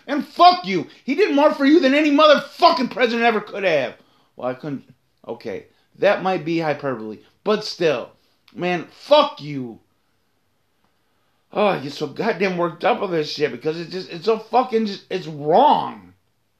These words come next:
It's just straight up fucking wrong. I, I can't fucking understand it. It's, it's all just bullshit. How? Oh, let's, let's calm down.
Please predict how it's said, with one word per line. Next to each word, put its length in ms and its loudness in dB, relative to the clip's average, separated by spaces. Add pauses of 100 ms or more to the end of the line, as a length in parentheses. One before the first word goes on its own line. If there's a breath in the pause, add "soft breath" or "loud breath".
(480)
It's 180 -8
just 180 -2
straight 300 2
up 300 -4 (200)
fucking 460 -2
wrong. 640 -2 (1120)
I, 160 -6 (140)
I 140 -2
can't 440 -4 (280)
fucking 380 -2 (140)
understand 840 -4
it. 220 -14 (680)
It's, 320 -16
it's 240 -14
all 340 4
just 480 -10
bullshit. 600 0 (180 soft breath)
How? 360 -2 (2000)
Oh, 440 -8 (720 loud breath)
let's, 280 -16
let's 160 -18
calm 240 -16
down. 340 -18